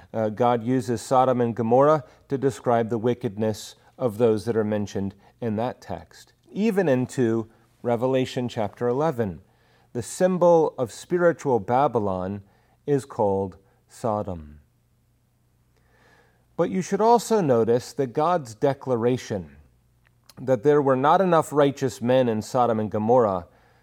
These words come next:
to spare them from his judgment occurs right after the promise that Sarah will conceive and bear a son of promise,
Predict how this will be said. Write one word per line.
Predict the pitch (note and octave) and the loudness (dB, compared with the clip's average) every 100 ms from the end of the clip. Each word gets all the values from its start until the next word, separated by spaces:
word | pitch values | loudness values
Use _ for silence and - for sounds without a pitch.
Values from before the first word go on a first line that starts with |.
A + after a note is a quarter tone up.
| _ | _
to | - B2 | -10 -10
spare | - - C#3+ E3 | -8 2 4 6
them | C#3 A2 G2+ | 4 0 -2
from | B2 G#2+ | -6 -6
his | G#2 | -6
judgment | - A2+ A2 F#2 F2+ F2+ - _ _ _ _ _ _ _ _ | -4 -4 -4 -6 -10 -12 -16 _ _ _ _ _ _ _ _
occurs | D3 C3 - A3+ A3 B2 A2 A#2 - - _ _ _ - | -6 -6 -2 2 4 6 4 0 -8 -20 _ _ _ -10
right | B2 F3 G#3+ - - | 0 2 2 -4 -6
after | D#3+ E3 - - G2 E2 _ _ _ | -6 -6 -8 -6 -6 -8 _ _ _
the | A2+ C3 | -4 -4
promise | - D#3+ C#3+ G#2+ F2+ - - - _ _ _ | 0 2 2 0 -6 -16 -20 -20 _ _ _
that | A#2+ C3 - | 0 0 -2
Sarah | - G3 G3+ C#3 A2+ G#2+ _ | -6 -2 0 2 0 -2 _
will | - A#2 F#3 G3+ | -8 0 2 2
conceive | G3+ F3 D3+ - F3 C#3 F2 - - _ _ _ - | 0 -6 -6 -6 -6 -6 -8 -12 -20 _ _ _ -4
and | C3+ B2 | -2 0
bear | C3+ C#3 B2+ A#2+ A#2 _ B2 | 2 4 4 2 -2 _ -10
a | |
son | A#2 B2 G#2+ | -6 -4 -4
of | G2 | -6
promise, | - A2 G2+ E2 - _ | -8 -8 -6 -10 -16 _